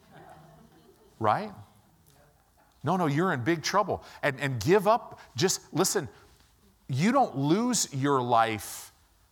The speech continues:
in Christ. You actually find your life in Christ. This is so huge. It says, "The,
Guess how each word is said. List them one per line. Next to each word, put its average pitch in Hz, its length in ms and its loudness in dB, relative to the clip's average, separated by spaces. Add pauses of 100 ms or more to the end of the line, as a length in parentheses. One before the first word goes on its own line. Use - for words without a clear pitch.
(160)
in 123 220 0
Christ. 113 800 0
You 147 280 -2
actually 147 800 0 (260)
find 175 600 -4
your 107 200 0
life 82 640 -8 (400)
in 110 180 -4
Christ. - 760 -8 (400)
This 160 200 2
is 139 120 0
so 202 460 2
huge. 127 840 -6 (800)
It 156 140 0
says, 165 460 2 (460)
"The, 143 180 2